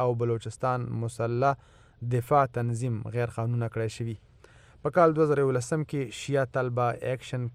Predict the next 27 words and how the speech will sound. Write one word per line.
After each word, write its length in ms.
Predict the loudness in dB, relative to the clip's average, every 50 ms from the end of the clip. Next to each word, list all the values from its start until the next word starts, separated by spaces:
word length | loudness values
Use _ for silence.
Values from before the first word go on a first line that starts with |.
| -6 -6
کمیټي 440 | -4 -2 -2 -4 -4 -4 -4 -6 -6 -6 -6
ګلګت، 560 | -6 -6 -4 -4 -2 -2 -2 -2 -4 -10 -20 -20 -20 -20 -20 _ -8 -4 -2 0 2
مرکز 440 | 2 0 0 0 -2 -2 -2 -4 -6
سبیل 540 | -10 -8 -4 -4 -4 -4 -4 -4 -4 -4 -6 -6 -6 -6
ارګنایزیشن 800 | -4 -4 -4 -2 -2 -2 -2 -2 -2 -2 -4 -4 -4 -4 -4 -4
ګلګت، 580 | -6 -6 -6 -4 -2 -4 -4 -4 -8 -20 _ _ -20 _ _ _ -2
تنظیم 440 | 0 0 2 2 2 2 2 2 2 2 0
نوجوانان 680 | 0 2 2 2 2 2 2 0 0 0 -2 -2 -2 -4
اهل 280 | -4 -2 -2 -4 -4 -6 -6
سنت 360 | -4 -4 -2 -2 -4 -6 -10 -10 -6
او 160 | -4 -4 -4
پیپلز 480 | -4 -4 -6 -4 -2 -2 -2 -2 -4 -8 -8 -6
امن 220 | -4 -2 -2 -4 -4 -6
کمیټي 420 | -6 -4 -4 -4 -4 -4 -4 -4 -4 -4 -4 -2
لیاري 340 | 0 2 2 2 0 -2 -4 -8 -12 _ _ _ _ _ _ -8
کراچۍ 1000 | -4 -2 -2 -2 -2 -2 -2 -4 -4 -4 -6 -12 _ -20 -20 _ _ _ -8 -4 -2
غیر 200 | -2 -2 -2 -2
قانونه 320 | -2 -2 0 0 -2 -2
شوي 260 | -4 -4 -6 -6 -6 -4 -6
دي. 80 | -6 -8 -10 _ _ -20 -20 _ -20 -20 -20 -6 -2 0
په 120 | 4 6
کال 160 | 6 6 6 6 4
دوه 100 | 4 6
زره 240 | 6 6 6 6 4 2 -2 -6 -4 -2
دولسم 500 | 0 2 2 2 0 0 0 0 -2 -2
کې 560 | -2 -2 -2 -4 -4 -4 -6 -12 _ _ -2 -2
اهل 220 | 0 0 -2 -4